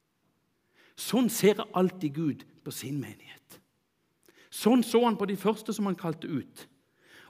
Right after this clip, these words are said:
Og Peter står i båten. Han begynner ikke å dra veldig mye på at «dette kan jeg, Jesus». Han lot alt ligge. Og så sier han noe så sterkt. «På ditt ord vil jeg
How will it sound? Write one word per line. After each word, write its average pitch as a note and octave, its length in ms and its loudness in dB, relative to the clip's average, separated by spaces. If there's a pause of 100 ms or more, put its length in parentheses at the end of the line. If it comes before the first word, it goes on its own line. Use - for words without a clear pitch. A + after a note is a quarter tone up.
Og D#3 140 4
Peter C4 420 6
står A3+ 300 2
i F3 60 2
båten. F3+ 420 4 (500)
Han A3+ 160 8
begynner A#3 460 6
ikke G#3 160 2
å E3+ 80 -2
dra G3 260 8
veldig G#3 560 4
mye F#3+ 240 0
på F#3 160 2
at D#3+ 160 2 (240)
«dette G3 360 4
kan F#3 340 0
jeg, D3+ 160 4
Jesus». C#3 240 -6 (320)
Han G#3+ 160 0 (100)
lot G3 240 -4 (160)
alt G3+ 320 -2
ligge. D3 320 0 (480)
Og F#3 80 -2
så F#3+ 160 -6
sier F3+ 360 0
han F#3+ 100 0
noe A3 180 -4
så G#3 240 -10
sterkt. - 540 -10 (260)
«På G3+ 120 0
ditt C4+ 360 2
ord G3 380 -2 (1040)
vil B2 160 -4
jeg B2+ 300 -4